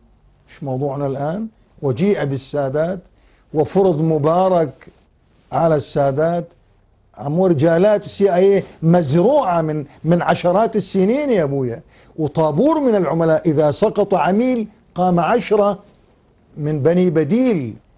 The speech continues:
لهذا العميل الذي، الذي سقط. أمريكا مش عم تلعب، وإسرائيل مش عم تلعب، مزروع جيش من العملاء،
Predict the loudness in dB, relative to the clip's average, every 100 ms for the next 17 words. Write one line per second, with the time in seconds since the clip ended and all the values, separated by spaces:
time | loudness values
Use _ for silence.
0 | _ -4 0 0 0 0 0 0 0 0
1 | -2 -2 -2 -4 -6 -8 -4 -2 -2 -2
2 | -4 -2 -4 -4 _ _ -2 0 0 -2
3 | -2 -4 -2 -2 -2 -4 -12 _ _ _
4 | -8 -6 0 0 0 -2 -2 0 0 0
5 | -2 -2 -2 2 2 2 -2 -10 _ _
6 | -2 0 2 2 -2 -2 0 0 0 0
7 | 0 0 -6